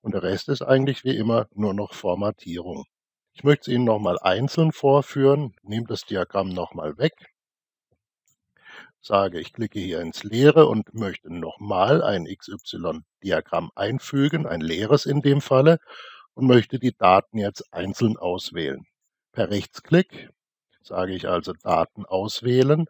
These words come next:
und möchte jetzt eine Datenreihe hinzufügen.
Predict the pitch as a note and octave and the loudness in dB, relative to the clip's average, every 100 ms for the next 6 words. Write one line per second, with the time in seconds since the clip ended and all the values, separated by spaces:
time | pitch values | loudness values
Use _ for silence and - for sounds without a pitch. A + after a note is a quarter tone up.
0 | - _ _ A2+ G#2+ G2+ F#2+ - F#2+ A2 | -8 _ _ -4 -2 -2 -4 -8 -4 -4
1 | - - - - _ _ G#2+ A#2 C#3 F2+ | -4 -14 -20 -20 _ _ -4 -2 0 2
2 | F2 - G#2 E2+ F#2+ G2+ - B2 - F#2 | 2 0 -4 -2 -2 -6 -6 -6 -6 -12
3 | E2+ - F2+ D#2 - | -14 -10 -10 -12 -18